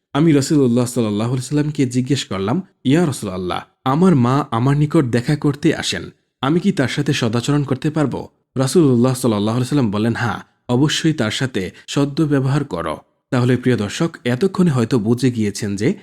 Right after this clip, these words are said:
পিতা মাতাকে কোনো অবস্থাতেই কষ্ট দেওয়া যাবে না। তাহলে আল্লাহর ভালোবাসা, নবীর মহব্বত থেকে আপনি বঞ্চিত হবেন। পিতা মাতা জীবিত থাকুক কিংবা মৃত, যে কোনো অবস্থায় আল্লাহ তাআলা আমাদেরকে তাদের জন্য দোয়া করতে বলেছেন।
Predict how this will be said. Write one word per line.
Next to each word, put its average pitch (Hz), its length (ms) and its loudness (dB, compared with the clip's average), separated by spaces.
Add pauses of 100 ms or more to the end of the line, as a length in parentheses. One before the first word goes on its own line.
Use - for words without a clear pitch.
(120)
পিতা 143 280 2
মাতাকে 135 420 0
কোনো 170 300 2
অবস্থাতেই 117 720 -4
কষ্ট 135 280 -2
দেওয়া 143 220 0
যাবে 92 240 -4
না। 85 200 -8 (120)
তাহলে 110 360 0 (280)
আল্লাহর 143 380 4
ভালোবাসা, 117 580 0 (180)
নবীর 127 320 4
মহব্বত 139 420 0
থেকে 113 300 -4
আপনি 110 280 -2
বঞ্চিত 117 400 -4
হবেন। 95 300 -6 (420)
পিতা 170 280 4
মাতা 165 240 2
জীবিত 120 340 0
থাকুক 135 420 -4
কিংবা 104 300 -4
মৃত, 101 280 -6 (300)
যে 175 240 2
কোনো 185 260 2 (100)
অবস্থায় 117 460 -4 (260)
আল্লাহ 139 240 2
তাআলা 160 280 0
আমাদেরকে 123 500 -2
তাদের 117 300 -2
জন্য 104 280 -2
দোয়া 113 260 -2
করতে 151 280 -4
বলেছেন। 95 500 -8